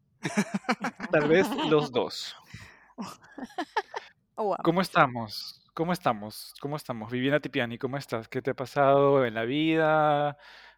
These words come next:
Speaker 1: ¿Cómo has tratado tú a la vida?
Speaker 2: Ah, la vida me ha tratado bien, este,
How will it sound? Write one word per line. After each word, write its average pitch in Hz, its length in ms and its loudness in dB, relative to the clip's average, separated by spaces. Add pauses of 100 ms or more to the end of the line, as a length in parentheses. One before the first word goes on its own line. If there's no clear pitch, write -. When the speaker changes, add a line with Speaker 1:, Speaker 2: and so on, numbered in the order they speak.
Speaker 1:
¿Cómo 135 400 -2
has 127 100 -4
tratado 131 400 0
tú 139 200 0
a 120 40 -2
la 113 120 -2
vida? - 320 -12 (880)
Speaker 2:
Ah, 269 300 0
la 262 120 4
vida 269 240 2
me 285 100 -2
ha - 20 -8
tratado 202 500 0
bien, 233 460 -2
este, 175 580 -6